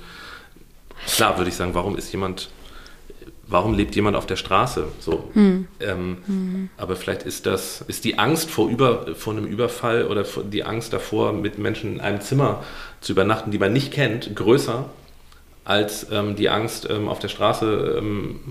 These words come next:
Speaker 1: nass zu werden.
Speaker 2: Mhm.
Speaker 1: Ähm, vielleicht ist die Angst vor, weiß ich nicht, Übergriffen, vor, ist größer, ähm, äh, als, also und es ist,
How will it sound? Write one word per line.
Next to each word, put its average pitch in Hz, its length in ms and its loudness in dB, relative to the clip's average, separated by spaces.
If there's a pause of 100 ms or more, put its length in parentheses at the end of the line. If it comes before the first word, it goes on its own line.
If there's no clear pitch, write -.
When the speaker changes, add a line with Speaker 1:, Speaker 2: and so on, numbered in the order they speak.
(500)
Speaker 1:
nass 117 320 2
zu 117 140 -2
werden. 85 320 0 (240)
Speaker 2:
Mhm. 180 300 4 (200)
Speaker 1:
Ähm, 87 380 0
vielleicht 95 260 0
ist - 160 -8
die - 140 0
Angst 101 260 -4
vor, 95 460 6 (400)
weiß - 160 -2
ich - 100 -8
nicht, - 180 -4
Übergriffen, 104 680 2 (260)
vor, 95 640 2 (1500)
ist - 180 -4
größer, 120 440 4 (640)
ähm, 95 440 -4 (1120)
äh, 98 120 -4 (640)
als, - 540 -2 (340)
also - 180 4
und 95 140 4
es - 100 -4
ist, - 180 -8